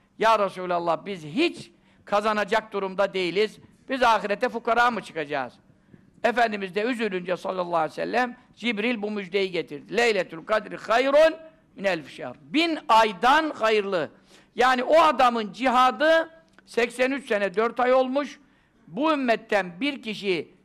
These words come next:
Kadir gecesini Allah'ın kabul ettiği şekilde işte mesele o. Rabbinin rızası üzere Kadir gecesine kavuştuysa bu gecenin ibadeti o da sabaha kadar kılmak değil ha.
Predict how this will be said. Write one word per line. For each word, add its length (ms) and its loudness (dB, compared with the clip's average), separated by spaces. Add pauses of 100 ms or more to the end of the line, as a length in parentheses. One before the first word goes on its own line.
(140)
Kadir 320 0
gecesini 560 0
Allah'ın 400 2
kabul 340 -2
ettiği 320 -6
şekilde 520 -6
işte 180 -12
mesele 400 -4
o. 300 0 (400)
Rabbinin 420 -2
rızası 380 0
üzere 260 -4
Kadir 260 -2
gecesine 440 -8
kavuştuysa 1040 2 (840)
bu 120 0 (460)
gecenin 520 2
ibadeti 840 0 (420)
o 180 4
da 140 6
sabaha 360 4
kadar 240 2
kılmak 380 0
değil 180 2
ha. 360 4